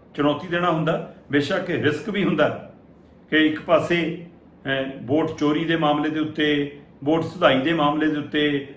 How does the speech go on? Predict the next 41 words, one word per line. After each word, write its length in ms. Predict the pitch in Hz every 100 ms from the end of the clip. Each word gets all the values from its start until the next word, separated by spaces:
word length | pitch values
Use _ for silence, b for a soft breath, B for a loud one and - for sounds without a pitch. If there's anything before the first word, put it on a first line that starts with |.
| -
ਬਿਹਾਰ 380 | 131 131 147 147
ਯਾਤਰਾ 360 | 143 147 165 170
ਦੇ 100 | 165
ਮਾਮਲੇ 300 | 151 151 151
ਦੇ 100 | 156
ਉੱਤੇ 460 | 156 160 151 139 B B - 151
ਰਾਹੁਲ 320 | 143 160 147
ਗਾਂਧੀ 300 | 160 160 160
and 140 | 151
ਵਿਰੋਧੀ 320 | 139 165 165
ਧਿਰ 180 | 175 160
ਕੇਂਦਰ 460 | - 151 156 170 -
'ਚ 80 | 156
ਹੋਵੇ, 440 | 147 151 131 131 - - - 160
ਹੈਂ, 240 | 160 139 - -
ਤੇ 60 | -
ਉਹ 120 | 175
ਇਹ 80 | 190
ਦਿਖਾਉਣ 240 | 156 143
ਦੀ 80 | 156
ਕੋਸ਼ਿਸ਼ 320 | 156 143 -
ਕਰ 120 | 160 151
ਰਹੇ 80 |
ਹੋਣ 160 | 165 160
ਕਿ 60 | 156
ਬਿਹਾਰ 300 | 127 139 143
'ਚ 60 |
ਸਾਡੀ 220 | - 147
ਵੇ 180 | 147 131
ਬਣ 180 | 139 147
ਰਹੀ 240 | 147 151
ਹੈ, 260 | 139 92 - B B -
ਉਹਦੇ 180 | 180 185
ਵਿਚਾਲੇ 360 | 147 165 156
ਉਪ 160 | 156 156
ਰਾਸ਼ਟਰਪਤੀ 460 | 151 - - 160 143
ਚੋਣ 200 | 151 156
ਜਿਹੜੀ 140 | 170
ਪਤਾ 340 | - 135 156
ਹਾਰਨਾ 420 | 127 135 139 147 143
ਹੈ। 260 | 107 -